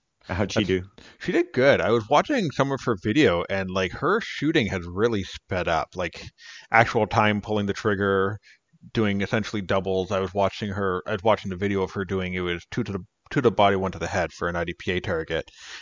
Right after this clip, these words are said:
Speaker 2: And, like, her transitions were quick, two to the body, and it was a quick transition to the head, where you tend to see, like, newer people tend to, they're, they treat it like a whole transition in itself, and it takes a lot longer for them just to aim at the head. But no, she was very quick on the gun, and everything was good. And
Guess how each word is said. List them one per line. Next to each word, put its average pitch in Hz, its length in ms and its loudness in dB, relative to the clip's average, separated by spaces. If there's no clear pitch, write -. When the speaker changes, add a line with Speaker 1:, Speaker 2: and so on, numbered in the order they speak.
Speaker 2:
And, 98 120 -2
like, 95 140 0
her 135 140 4
transitions 117 600 2
were 92 80 -6
quick, - 360 2
two 117 120 0
to 107 80 -2
the 110 60 2
body, 101 440 4
and 98 100 0
it 92 60 2
was 92 100 0
a 92 60 0
quick 104 200 -4
transition 101 460 0
to 95 60 -6
the 92 100 2
head, 98 200 6
where 90 340 0
you 101 100 -4
tend 110 180 2
to 101 60 2
see, 92 460 -2
like, 135 220 6
newer 139 320 8
people 117 320 2
tend 113 220 4
to, 95 240 4
they're, 110 180 0
they 113 160 0
treat 127 300 2
it 104 40 0
like 104 120 -2
a 101 40 2
whole 113 200 4
transition 104 540 0
in 90 100 -2
itself, - 640 0
and 120 100 2
it 101 80 0
takes 107 240 0
a 110 60 0
lot 92 220 2
longer 98 340 0
for - 100 -4
them 92 180 0
just 90 200 -6
to 87 220 0
aim 92 120 -4
at 85 120 -4
the 92 60 -2
head. 85 280 0
But 82 240 0
no, 110 240 2
she - 220 -6
was 90 260 0
very 104 240 2
quick 107 260 -2
on 107 80 0
the 95 80 -2
gun, 113 380 2
and 90 280 -2
everything 113 340 0
was 120 160 -2
good. 113 280 4
And 85 200 -4